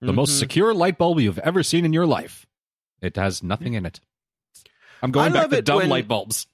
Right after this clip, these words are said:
Speaker 2: <laughs> I love it when, well, I both love it and hate it when an idea that I had becomes an actual retail product. Does that, has that ever happened to you?
Speaker 1: Oh,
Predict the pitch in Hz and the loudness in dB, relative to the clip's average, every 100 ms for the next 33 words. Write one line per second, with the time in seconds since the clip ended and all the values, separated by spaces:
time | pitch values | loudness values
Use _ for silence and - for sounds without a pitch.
0 | _ - 185 - - _ _ _ - 294 | _ -4 -4 -4 -8 _ _ _ -6 -2
1 | 320 294 254 196 185 175 170 - 175 214 | 0 0 0 0 0 0 -4 -4 0 0
2 | 202 226 214 240 269 226 165 139 147 117 | 2 0 0 -2 0 -2 -2 0 0 -2
3 | - 123 120 113 113 117 - 127 127 147 | -2 -2 0 0 -2 -6 -2 -2 0 0
4 | 214 170 131 123 117 123 110 101 101 - | 0 0 0 0 0 0 0 -2 -4 -12
5 | _ _ _ 123 - 147 139 117 120 117 | _ _ _ -8 -2 -2 -2 0 0 0
6 | 117 - 117 110 107 95 _ 120 123 - | 0 0 0 2 0 -4 _ -4 -2 0
7 | 110 - 117 113 123 - - _ _ _ | 0 0 0 0 -2 -6 -20 _ _ _
8 | - - - - 123 147 135 143 151 156 | -12 -12 -12 -6 -2 -2 0 0 2 2
9 | 147 156 151 156 156 156 _ _ - 123 | 0 0 -2 0 -2 -4 _ _ -4 0
10 | 117 101 87 | 2 0 -2